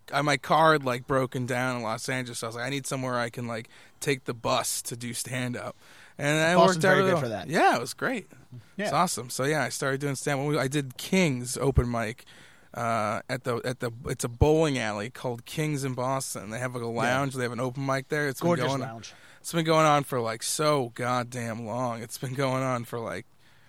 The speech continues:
Speaker 1: forever. It was going on forever when I started.
Speaker 2: Yeah,
Speaker 1: Uh,
Speaker 2: I'm surprised how long that lasted. Like, I did not know that Matt Chaves was not the first host of that.
Speaker 1: Oh, really? No, no. That, they, that was, like, that was, like, me-, oh, thank you.
Speaker 2: Mm-hmm.
Speaker 1: That was, like, a,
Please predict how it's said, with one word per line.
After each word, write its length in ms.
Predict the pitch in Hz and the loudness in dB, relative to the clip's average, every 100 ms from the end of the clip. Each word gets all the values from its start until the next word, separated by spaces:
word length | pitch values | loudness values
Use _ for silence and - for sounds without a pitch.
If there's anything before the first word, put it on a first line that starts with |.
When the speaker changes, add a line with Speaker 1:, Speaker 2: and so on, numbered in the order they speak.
| _ _ | _ _
Speaker 1:
forever. 520 | - 127 110 120 117 110 | -16 -8 -2 0 0 2
It 40 | |
was 160 | 160 175 | 4 8
going 160 | 180 | 8
on 100 | 160 | 8
forever 260 | - 139 127 | 6 2 2
when 120 | 120 | 0
I 260 | 120 135 131 | 0 0 0
started. 560 | 110 - 113 104 104 - - - - _ _ - 165 | -4 -8 -6 -6 -8 -12 -20 -20 -20 _ _ -12 -4
Speaker 2:
Yeah, 200 | - 160 | 0 2
Speaker 1:
Uh, 120 | - | 2
Speaker 2:
I'm 80 | - | 0
surprised 300 | 196 196 165 | -2 -2 -2
how 100 | 175 | -4
long 180 | 175 | -4
that 100 | 160 | -2
lasted. 220 | 156 175 151 | 0 0 -2
Like, 180 | 143 - | -6 -2
I 160 | 160 | -2
did 140 | 175 165 | -2 -4
not 200 | 151 147 | -6 -4
know 120 | 151 | -4
that 140 | 143 | -4
Matt 200 | 131 143 - | -4 -6 -4
Chaves 260 | 147 135 | -6 -6
was 140 | 127 151 | -12 -10
not 180 | 127 | -10
the 120 | 131 135 | -10 -12
first 300 | 143 127 - | -10 -10 -10
host 240 | 123 - | -14 -14
of 100 | 98 | -16
that. 240 | 98 - - | -16 -18 -8
Speaker 1:
Oh, 220 | 123 139 | 0 2
really? 460 | 123 113 135 147 127 | 2 0 2 0 0
No, 420 | 127 139 135 120 | 0 2 2 2
no. 280 | 131 135 127 | 0 0 2
That, 220 | 139 143 | 0 2
they, 160 | 160 160 | 2 2
that 200 | 139 165 | 2 2
was, 160 | 147 | 2
like, 240 | 135 110 120 - - _ _ _ - | -2 -4 -8 -20 -20 _ _ _ -4
that 100 | 151 | -2
was, 120 | 131 | -2
like, 180 | 110 123 | -8 -8
me-, 240 | 123 135 131 | -6 -6 -6
oh, 120 | 123 | -8
thank 260 | 147 131 | -8 -10
you. 80 | 117 - - | -12 -20 -16
Speaker 2:
Mm-hmm. 100 | 143 | 2
Speaker 1:
That 80 | 180 | 4
was, 120 | 180 | 6
like, 160 | 156 | 4
a, 100 | 120 | 0